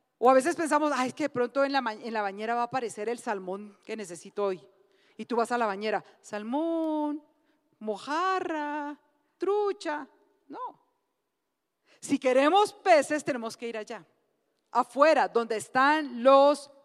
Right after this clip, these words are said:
peces, donde podemos atrapar todo tipo de personas, toda clase de peces, todos. Tito dos once dice, "Pues la gracia de Dios ya ha sido revelada, la cual trae salvación a todas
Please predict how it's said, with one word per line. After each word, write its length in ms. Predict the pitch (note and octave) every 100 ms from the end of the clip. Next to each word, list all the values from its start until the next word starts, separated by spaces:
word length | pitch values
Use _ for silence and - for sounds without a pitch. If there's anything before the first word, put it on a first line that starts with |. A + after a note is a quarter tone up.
| _
peces, 460 | - C4+ C4 C4 G#3
donde 240 | A3+ A3+
podemos 380 | A3 A3+ A#3+ C4
atrapar 560 | D4 B3 A3 A#3+ C4 C#4 - _ -
todo 540 | D4+ D#4 D#4 D#4+ D#4
tipo 540 | D#4 - D4 C#4+ C#4+
de 100 | C#4+
personas, 720 | C#4 C#4 - D4+ C#4+ C#4 G3+ -
toda 220 | C4+ C#4+
clase 520 | D4 D4 D4+ D4+ D4
de 120 | D4
peces, 600 | C#4 C#4+ D4 D4 B3 G3 _
todos. 720 | D4 F4 F#4 B3+ D#3+ - - _ _ _ _ _ _
Tito 300 | - C4+ D#4
dos 240 | D4+ D4 -
once 280 | D#4+ D#4 D#4
dice, 200 | D4+ D#4+
"Pues 160 | D#4 C4
la 120 | B3
gracia 460 | B3+ D4 E4 F4+
de 120 | F4 B3+
Dios 280 | A#3+ A#3+
ya 180 | A3+ C4
ha 40 | C4+
sido 360 | - F4 F#4
revelada, 560 | F4 A#3 G#3+ G#3+ G#3+ A#3
la 140 | A#3+
cual 280 | - B3+ B3+
trae 320 | C#4 D4+ F4+
salvación 720 | - D4 A3 G#3+ C4+ E4 F#4+ F4+ - _ _ _
a 160 | C#4 C4 - _ -
todas 760 | F#4 A4 A#4+ B4+ - - -